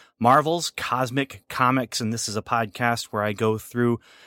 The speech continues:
the comic books that Marvel published from nineteen seventy-seven to nineteen eighty-six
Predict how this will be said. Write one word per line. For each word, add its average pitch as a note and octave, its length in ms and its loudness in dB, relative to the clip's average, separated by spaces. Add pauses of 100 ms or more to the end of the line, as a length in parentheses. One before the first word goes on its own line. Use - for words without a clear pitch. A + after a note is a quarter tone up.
(160)
the F3 80 0
comic A3 320 4
books G3 180 0
that D3 140 -2
Marvel D3+ 280 2
published C3+ 480 0
from A2+ 160 0
nineteen D#3+ 520 -2
seventy-seven C3+ 680 -2
to G2+ 60 -8
nineteen G#2+ 480 -4
eighty-six G#2 880 -2